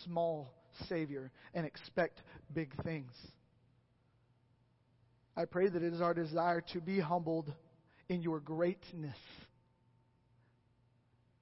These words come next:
in your healing powers, in your substitution, in your sacrifice, that we would walk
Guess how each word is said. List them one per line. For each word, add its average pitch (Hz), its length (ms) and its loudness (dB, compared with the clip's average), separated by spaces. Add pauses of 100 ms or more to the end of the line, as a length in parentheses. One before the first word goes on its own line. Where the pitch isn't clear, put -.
(960)
in 190 140 2
your 175 160 4 (180)
healing 190 440 0 (480)
powers, 165 520 2 (1700)
in 202 100 2
your 180 160 0 (220)
substitution, 190 1080 0
in 180 140 -2
your 190 180 4
sacrifice, 180 800 2 (3250)
that 180 120 0
we 180 80 4
would 175 100 4
walk 175 500 2